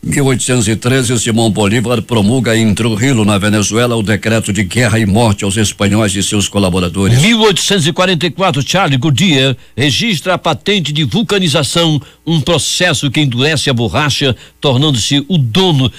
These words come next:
Speaker 2: de uma das maiores fábricas de pneus do mundo.
Speaker 1: Mil novecentos e vinte e dois, os aviadores portugueses Gago Coutinho e Sacadura Cabral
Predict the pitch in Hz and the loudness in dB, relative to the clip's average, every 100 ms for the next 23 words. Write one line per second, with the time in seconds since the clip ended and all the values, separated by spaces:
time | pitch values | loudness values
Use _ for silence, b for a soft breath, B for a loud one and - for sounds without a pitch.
0 | B 110 151 143 143 123 120 123 151 131 | B -2 0 0 0 -2 0 0 0 0
1 | - - 151 120 127 123 117 - 131 131 | -4 -4 -2 -4 -4 -2 -2 0 0 2
2 | 127 101 120 165 147 131 165 92 80 135 | 0 -2 0 2 2 2 0 -2 0 0
3 | 139 120 113 110 - 127 120 113 95 110 | 2 2 0 -2 -2 -2 -2 -2 -2 -2
4 | 98 107 101 95 95 101 95 92 98 98 | 0 -2 -2 -2 -2 -2 -4 -4 -4 -2
5 | 87 113 104 - 107 101 101 113 104 101 | -2 -2 -2 -2 -4 -2 -2 0 0 -2
6 | 82 80 120 107 104 107 101 - 113 101 | -4 -2 -2 0 -2 0 0 0 0 0
7 | - 98 90 98 139 - 90 90 101 101 | -2 -4 -4 -2 -2 -2 -2 0 2 0